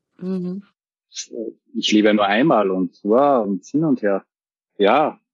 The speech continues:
Speaker 2: hat ja alles seinen Platz, nur für mich nicht mehr.
Speaker 1: Ja, hast du gut erkannt.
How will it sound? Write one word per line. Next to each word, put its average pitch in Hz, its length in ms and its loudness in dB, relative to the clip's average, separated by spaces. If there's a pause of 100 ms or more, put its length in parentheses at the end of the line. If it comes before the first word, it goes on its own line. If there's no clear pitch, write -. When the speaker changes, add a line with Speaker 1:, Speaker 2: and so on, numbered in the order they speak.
Speaker 2:
hat - 380 -2
ja 117 120 0
alles 120 240 0
seinen 117 240 2
Platz, - 480 -8 (180)
nur - 180 4
für - 140 -2
mich 131 240 2
nicht - 220 -8
mehr. - 120 -16 (340)
Speaker 1:
Ja, 190 120 -20
hast 170 260 -14
du 160 60 -10
gut 180 200 -10
erkannt. 160 480 -8